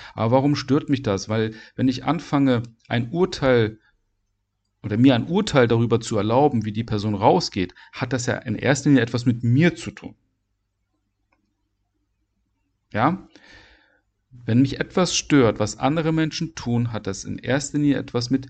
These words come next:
mir zu tun und nichts mit der anderen Person. Denn für die andere Person aus ihrer Perspektive ist alles perfekt. Die macht das, weil das richtig für die Person ist.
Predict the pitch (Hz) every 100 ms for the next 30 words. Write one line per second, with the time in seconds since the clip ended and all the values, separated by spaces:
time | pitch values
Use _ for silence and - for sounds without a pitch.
0 | _ 110 120 127 135 127 - 101 - -
1 | 95 - 98 147 - - 156 151 143 151
2 | 151 147 147 135 151 139 85 - _ _
3 | - - 120 113 104 - 95 104 175 208
4 | 165 170 165 147 156 113 - 110 - -
5 | 180 175 170 160 - 131 - 151 123 104
6 | 113 - - 113 135 - - 143 - 170
7 | 117 - - _ _ _ _ 117 117 127
8 | 127 - 165 165 - 113 117 131 - 127
9 | 185 - 147 - 107 87 - - - -
10 | - -